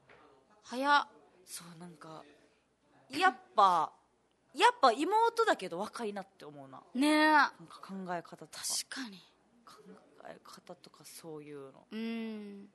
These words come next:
Speaker 2: で、妹、一は十九歳なんだけどさ、
Speaker 1: うん。
Speaker 2: もう、彼氏いるからよ。帰ってこないわけ、
Speaker 1: あ、
Speaker 2: あんまり家に。
Speaker 1: そうなの？
Speaker 2: ああ。
Speaker 1: あらー。
Speaker 2: もう。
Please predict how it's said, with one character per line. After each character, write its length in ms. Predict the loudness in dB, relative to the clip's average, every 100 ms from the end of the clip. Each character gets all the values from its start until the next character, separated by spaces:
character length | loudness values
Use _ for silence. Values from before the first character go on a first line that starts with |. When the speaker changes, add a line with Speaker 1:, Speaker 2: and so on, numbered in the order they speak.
| -18
Speaker 2:
で、 80 | -14
妹、 400 | -10 -10 -12 -14
一 260 | -14 -10
は 160 | -6 -8
十 220 | -8 -14
九 240 | -12 -12 -12
歳 260 | -8 -8
な 100 | -8
ん 100 | -12
だ 80 | -14
け 120 | -14
ど 120 | -12 -12
さ、 180 | -12
Speaker 1:
う 40 | -12
ん。 60 |
Speaker 2:
も 200 | -12 -14
う、 20 | -16 _ _ _ _ _ _
彼 280 | -12 -8 -6 -6
氏 420 | -4 -4 -6 -8 _ _
い 120 | -12
る 60 | -10
か 180 | -8 -6
ら 200 | -6 -6
よ。 200 | -8 -10
帰 80 | -6
っ 200 | 4 4 2
て 100 | -10
こ 120 | -6
な 80 | -4
い 40 |
わ 80 | -4
け、 100 | -8
Speaker 1:
あ、 40 |
Speaker 2:
あ 20 |
ん 60 | -14
ま 80 | -16
り 80 | -16
家 100 | -14
に。 80 | -8
Speaker 1:
そ 140 | -2 2
う 500 | 4 4 2 2 4
な 60 |
の？ 80 | 6
Speaker 2:
あ 560 | 8 8 8 8 4 -2 _ _ _ 2
あ。 60 |
Speaker 1:
あ 20 | 6 8 8 10 8 8 8
ら 240 | 6 2 -8 _ _ _ _
ー。 40 |
Speaker 2:
も 600 | -8 -6 -4 -2 -4 -4
う。 40 | _